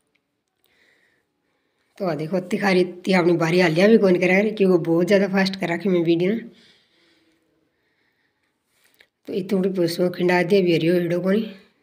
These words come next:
तो आ वीडियो भी मैं कम से कम पन्द्रह बीस दिन पहले ही है। आज हूँ तो इन वीडियो में एडिट आज करने ला रही हूँ। आज मैंने थोड़ा बहुत time मिलियो, बीच में कुछ time कौन मिलियो, क्योंकि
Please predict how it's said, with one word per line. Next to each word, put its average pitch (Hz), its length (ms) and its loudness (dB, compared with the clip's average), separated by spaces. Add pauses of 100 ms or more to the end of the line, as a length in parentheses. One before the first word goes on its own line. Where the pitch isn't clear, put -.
(1080)
तो - 60 -16
आ 220 300 0
वीडियो 196 420 2
भी 180 160 2
मैं 214 400 -2 (580)
कम 214 200 0
से 196 140 -4
कम 202 180 0
पन्द्रह 208 340 4
बीस 208 240 2
दिन 190 220 0
पहले 202 220 6
ही 185 140 4
है। 175 180 -2 (1800)
आज 185 300 -2
हूँ 220 100 0 (1160)
तो 202 80 -8
इन 208 260 0
वीडियो 196 360 2
में 208 160 2
एडिट 196 440 0 (160)
आज 202 300 2
करने 196 240 0
ला 180 100 2
रही 185 140 0
हूँ। 208 140 -2
आज 196 180 0
मैंने 190 180 2
थोड़ा 185 200 0
बहुत 185 300 -4
time 196 260 0
मिलियो, 185 300 0
बीच 185 240 -4
में 190 160 2
कुछ 190 280 -6
time 185 240 0
कौन 185 200 0
मिलियो, 185 200 0
क्योंकि 190 320 -2